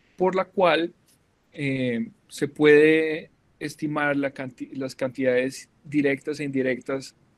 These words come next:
en, este, en el caso de, de, de la forma como lo usa Pacinetti, de trabajo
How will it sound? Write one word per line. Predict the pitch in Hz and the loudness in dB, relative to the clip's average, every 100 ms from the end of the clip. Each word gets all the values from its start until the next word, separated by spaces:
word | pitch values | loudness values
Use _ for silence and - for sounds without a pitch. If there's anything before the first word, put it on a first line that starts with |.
| _ | _
en, | - 131 | -12 -10
este, | 120 143 - - | -10 -10 -10 -8
en | 139 127 | -4 -2
el | 123 117 | -2 -2
caso | - 127 143 | 2 4 6
de, | 139 139 135 135 143 | 6 6 4 -2 -6
de, | 131 123 - 76 135 | -12 -12 -12 -18 -14
de | 120 | -12
la | |
forma | - 131 135 | -6 -2 -2
como | 147 151 | 0 0
lo | 127 | 0
usa | 127 143 | -2 0
Pacinetti, | 156 175 156 143 156 - | 0 2 2 2 -2 -2
de | 143 143 | 0 0
trabajo | - 165 160 147 160 | 4 6 6 4 -4